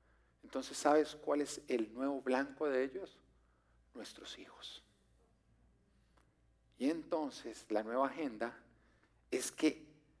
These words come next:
desde los dibujos animados, desde los superhéroes, desde lo pequeño que ellos empiezan a ver y que ellos quieren seguir, empezar a predicarles a través de esto acerca del homosexualismo.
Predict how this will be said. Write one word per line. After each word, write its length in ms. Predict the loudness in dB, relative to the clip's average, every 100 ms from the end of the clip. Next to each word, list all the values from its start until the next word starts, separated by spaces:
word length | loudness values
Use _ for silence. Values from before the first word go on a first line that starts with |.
| _ _
desde 480 | 4 6 4 0 -2
los 160 | -2 -4
dibujos 480 | -4 -4 -6 0 0
animados, 720 | 0 0 2 2 -2 -10 -16 _ -2
desde 680 | 0 0 -4 2 2 0 -8 -6
los 160 | -4 -2
superhéroes, 960 | -4 2 4 10 10 8 2 -4 0
desde 320 | 2 6 6
lo 180 | 6 4
pequeño 480 | 0 6 6 6 4
que 80 | 6
ellos 240 | 6 4
empiezan 580 | 0 2 4 6 4 4
a 140 | 4
ver 400 | 8 10 10 6 0
y 100 | 4
que 140 | 6
ellos 240 | 6 2 6
quieren 280 | 6 6
seguir, 500 | 2 4 8 8 6 -4 -14 -20 -20 _ _ _ _ _ _ _ _ _ _ _
empezar 460 | -8 -6 -6 -2 -4
a 100 | -2
predicarles 760 | -2 -2 -2 0 0 -2 -6
a 80 | -8
través 320 | -2 0 0
de 160 | 2 2
esto 320 | 2 -4 -12 -14 -20 -20 -8
acerca 360 | -6 -2 -4 0
del 100 | -2
homosexualismo. 800 | -2 -8 -12 -10 -10 -10 -16